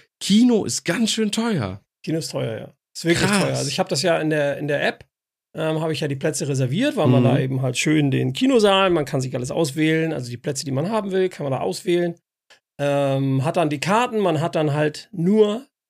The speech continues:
Speaker 2: in der App einen Q-R-Code, äh,
Speaker 1: Ja.
Speaker 2: geht dann rein, wird
Speaker 1: Das
Speaker 2: dann
Speaker 1: ist
Speaker 2: kurz
Speaker 1: echt cool.
Speaker 2: wird der Q-R-Code kurz abgescannt, wird gesagt, ah, hier drei Leute, alles klar, und rein.
Speaker 1: Ja.
Speaker 2: Und, ähm,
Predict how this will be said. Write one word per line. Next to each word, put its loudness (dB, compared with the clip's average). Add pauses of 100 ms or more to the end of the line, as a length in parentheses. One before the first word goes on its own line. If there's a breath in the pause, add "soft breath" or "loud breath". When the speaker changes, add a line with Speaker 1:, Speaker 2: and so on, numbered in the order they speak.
Speaker 2:
in 2
der 2
App -2 (140)
einen -2
Q-R-Code, 0 (140)
äh, 0
Speaker 1:
Ja. 6
Speaker 2:
geht 0
dann -2
rein, 2
wird 0
Speaker 1:
Das 4
Speaker 2:
dann -2
Speaker 1:
ist -2
Speaker 2:
kurz 4
Speaker 1:
echt -2
cool. 4 (120)
Speaker 2:
wird 0
der 4
Q-R-Code 0
kurz -2
abgescannt, 0
wird 0
gesagt, 2
ah, 2
hier 2
drei 0
Leute, 4
alles -2
klar, 0
und -4
rein. 0 (160)
Speaker 1:
Ja. 2 (180)
Speaker 2:
Und, 0
ähm, 0